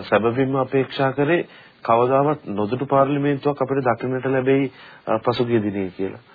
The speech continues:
නමුත් ඒක නෙමෙයි සිද්ධ වුණේ. අ, ඉතාම සෝචනීයයි.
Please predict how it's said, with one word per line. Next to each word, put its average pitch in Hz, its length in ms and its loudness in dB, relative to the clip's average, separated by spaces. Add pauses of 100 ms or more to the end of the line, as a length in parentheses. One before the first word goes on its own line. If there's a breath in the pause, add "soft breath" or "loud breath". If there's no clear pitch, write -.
(140 soft breath)
නමුත් 120 340 -4
ඒක 104 180 2
නෙමෙයි 107 260 -4
සිද්ධ 101 260 -6
වුණේ. 117 280 0 (400 loud breath)
අ, - 160 -10
ඉතාම 113 340 -2
සෝචනීයයි. 120 760 0